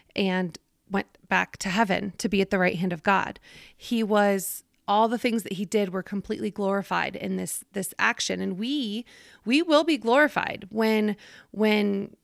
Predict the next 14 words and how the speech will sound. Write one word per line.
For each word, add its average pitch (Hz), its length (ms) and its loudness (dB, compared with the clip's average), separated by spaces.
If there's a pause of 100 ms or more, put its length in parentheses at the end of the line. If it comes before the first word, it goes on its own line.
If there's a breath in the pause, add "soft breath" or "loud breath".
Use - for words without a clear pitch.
Jesus 254 400 0
comes 269 320 0
back, 233 440 4 (220)
we 240 300 -2
will 214 600 2 (720 loud breath)
kind 240 220 0
of 214 80 2
have 214 380 0
this 226 200 -2
resurrected 202 760 -2
body, 190 500 -2 (220)
and 202 300 -2
we 208 200 -4
will 214 500 0